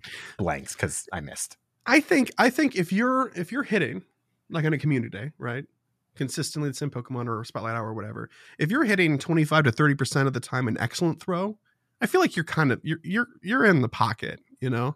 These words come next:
Speaker 2: That's still pretty good 'cause some of these Pokemon are impossibly small. So, like, let's
Speaker 1: I
Speaker 2: just
Speaker 1: was,
Speaker 2: make it an average.
Speaker 1: I
Speaker 2: Like
Speaker 1: was just annoyed because I couldn't really tell the difference in the ring from excellent and great.
Speaker 2: There needs to be a color difference or something.
Speaker 1: I was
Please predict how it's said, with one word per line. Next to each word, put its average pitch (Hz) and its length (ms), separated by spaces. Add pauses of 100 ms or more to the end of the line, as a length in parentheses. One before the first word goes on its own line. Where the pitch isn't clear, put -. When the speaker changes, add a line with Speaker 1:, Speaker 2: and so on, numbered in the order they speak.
(220)
Speaker 2:
That's - 180
still - 180
pretty 120 280
good 95 300 (300)
'cause - 300
some - 160
of 302 80
these 233 100
Pokemon 156 360
are 120 80
impossibly 113 540
small. 107 500
So, - 180
like, 139 180
let's 180 140
Speaker 1:
I 151 60
Speaker 2:
just 214 100
Speaker 1:
was, 156 200
Speaker 2:
make 117 80
it 98 40
an - 160
average. 73 280
Speaker 1:
I 170 140
Speaker 2:
Like 247 80
Speaker 1:
was 190 120 (400)
just 175 340
annoyed 123 440
because 113 200
I 92 60
couldn't 147 480 (800)
really 120 320
tell 113 240
the 107 80
difference 95 480
in 107 100
the 98 80
ring 90 360
from 90 160
excellent 82 460 (560)
and 87 280 (180)
great. 156 320
Speaker 2:
There 220 120
needs 220 240
to 220 60
be 220 120
a - 40
color 113 320
difference - 360
or 85 60
something. - 220
Speaker 1:
I 113 80
was 110 240